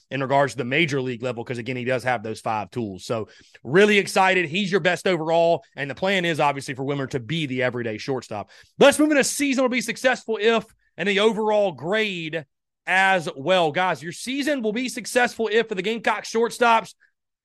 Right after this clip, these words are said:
Braylon Wimmer cutting down on the strikeouts. I think that's the biggest thing. Uh, more contact. Wimmer, again, Wimmer's a guy that runs a,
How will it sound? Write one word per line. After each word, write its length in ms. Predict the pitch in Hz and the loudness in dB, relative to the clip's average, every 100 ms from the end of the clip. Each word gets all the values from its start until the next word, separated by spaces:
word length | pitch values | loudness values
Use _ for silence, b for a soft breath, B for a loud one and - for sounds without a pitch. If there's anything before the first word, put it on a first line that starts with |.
| _ _ | _ _
Braylon 340 | 190 254 240 214 | 2 4 2 2
Wimmer 320 | 220 143 101 | 0 0 0
cutting 300 | 208 214 214 | 2 2 2
down 180 | 208 202 | -2 -4
on 60 | |
the 60 | 185 | -8
strikeouts. 500 | - 165 127 104 90 147 | -2 -2 -2 -8 -6 2
I 120 | 196 | 2
think 400 | 208 214 139 127 | 2 -2 -4 -2
that's 340 | 170 190 - | 0 0 -4
the 100 | 190 | -6
biggest 320 | 175 160 147 | -4 -4 -6
thing. 320 | 175 170 170 160 b b | -2 -2 -2 -6 b b
Uh, 240 | - 131 131 | 0 2 2
more 300 | 147 185 208 | 6 6 6
contact. 640 | 202 180 180 170 180 175 | 2 0 0 2 2 2
Wimmer, 220 | 135 170 156 | 0 -2 -2
again, 240 | 147 139 | -2 -4
Wimmer's 240 | 165 180 | -4 -4
a 60 | 160 | -2
guy 180 | 160 156 | 0 0
that 100 | 131 | -2
runs 220 | 143 | -4
a, 60 | 143 | -2